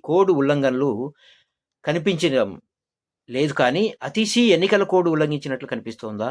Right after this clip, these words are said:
అని కేజ్రీవాల్ మండిపడ్డాడు. న్యూఢిల్లీలోని తనపై పోటీ చేస్తున్న బీజేపీ అభ్యర్థి పర్వేష్ వర్మ పదకొండు వందల రూపాయల చొప్పున ఓటుకు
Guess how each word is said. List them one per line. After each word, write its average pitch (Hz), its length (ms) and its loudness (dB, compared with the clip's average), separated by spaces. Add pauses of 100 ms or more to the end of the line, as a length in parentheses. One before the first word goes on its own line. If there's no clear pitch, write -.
(100)
అని 113 160 -14
కేజ్రీవాల్ 107 480 -6
మండిపడ్డాడు. 98 540 -14 (680)
న్యూఢిల్లీలోని 196 760 6
తనపై 165 340 0
పోటీ 156 300 -4
చేస్తున్న 143 360 -4
బీజేపీ 135 420 -2
అభ్యర్థి 117 460 -4 (160)
పర్వేష్ 127 480 0 (280)
వర్మ 113 280 -6 (1160)
పదకొండు 185 360 0
వందల 175 340 4
రూపాయల 156 600 2
చొప్పున 123 420 -6 (180)
ఓటుకు 139 380 -2